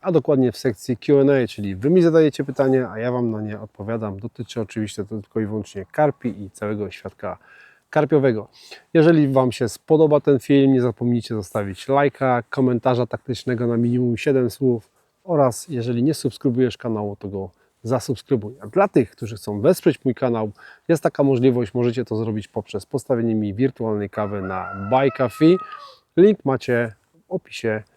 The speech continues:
filmu. Nie przedłużając, lecimy z tematem. Pierwsze ty-, pytanie, jakie dostałem,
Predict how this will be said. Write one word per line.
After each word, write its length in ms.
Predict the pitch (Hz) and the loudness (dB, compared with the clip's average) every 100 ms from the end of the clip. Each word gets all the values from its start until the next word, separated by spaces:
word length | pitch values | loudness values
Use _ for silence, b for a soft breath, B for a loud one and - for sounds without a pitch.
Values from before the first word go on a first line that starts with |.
| _ _ | _ _
filmu. 400 | 156 131 95 - - | 2 2 2 -6 2
Nie 160 | 160 | 2
przedłużając, 840 | - 175 147 139 139 131 117 101 - | 4 4 4 4 4 2 -2 -6 -2
lecimy 380 | 135 135 117 90 | 0 0 -2 -6
z 60 | |
tematem. 380 | - 127 127 - - _ _ _ - _ _ _ _ _ _ _ _ _ _ _ B B B _ | -2 0 0 -4 -20 _ _ _ -20 _ _ _ _ _ _ _ _ _ _ _ B B B _
Pierwsze 240 | 151 156 | -2 0
ty-, 160 | 131 117 | -2 -6
pytanie, 340 | - - 170 | -4 0 2
jakie 180 | 143 123 | 2 0
dostałem, 560 | 104 - 139 147 143 | -4 2 4 4 2